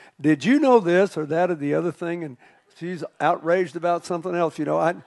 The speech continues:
I never thought anybody could care a lot about more things than I cared a lot about. She makes me look like a heartless, dumb piker on this stuff. And now she has found a cause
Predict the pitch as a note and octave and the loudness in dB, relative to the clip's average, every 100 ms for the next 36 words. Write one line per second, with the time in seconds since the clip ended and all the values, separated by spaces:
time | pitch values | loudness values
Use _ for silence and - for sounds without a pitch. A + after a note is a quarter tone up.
0 | - _ D#3+ G3 A#3 A#3 A3 G#3 F#3 F#3+ | -20 _ -2 2 4 4 4 4 4 0
1 | G3+ D#3+ D#3+ D#3+ - D3 - F#3 F3+ E3 | -2 -2 -2 -2 -8 -12 -4 -2 0 0
2 | F3 E3+ - D3 D#3+ D#3+ D3+ E3 D#3+ E3 | 0 0 -2 -6 -4 -4 -4 -4 -4 -6
3 | D#3+ D3 D3 D#3 - D#3+ D3 C#3+ C#3+ C#3+ | -6 -8 -8 -8 -8 -8 -6 -6 -6 -6
4 | C3+ C3+ - - _ _ _ _ _ _ | -8 -8 -10 -20 _ _ _ _ _ _
5 | _ _ - - _ - G3 G3+ F3+ F3+ | _ _ -20 -20 _ -12 -8 -6 -2 -2
6 | - F3 F3 E3 D#3 D3 C3 C3+ B2 B2 | -2 -2 0 2 0 -2 -6 -6 -8 -6
7 | E3 - F#3+ F#3+ - B2 C#3+ D#3 D#3+ D#3+ | -6 -4 -6 -8 -10 -10 -4 -4 -4 -10
8 | - E3 D3+ - A#2+ A2+ _ _ - - | -10 -6 -6 -6 -20 -20 _ _ -20 -20
9 | - - - - E3+ D#3 D3+ C#3+ - C#3 | -20 -20 -20 -16 -10 -4 -4 -4 -4 -4
10 | C#3 - - - - _ - _ _ _ | -4 -10 -20 -20 -20 _ -20 _ _ _
11 | _ _ _ _ - D#3 D3+ E3+ G#3+ A#3 | _ _ _ _ -10 -10 -6 -4 -2 -2
12 | - F#3+ D#3 - F3+ F3 D#3+ - E3+ F3 | -4 -8 -8 -6 -6 -6 -8 -4 -2 -2
13 | E3+ _ | -4 _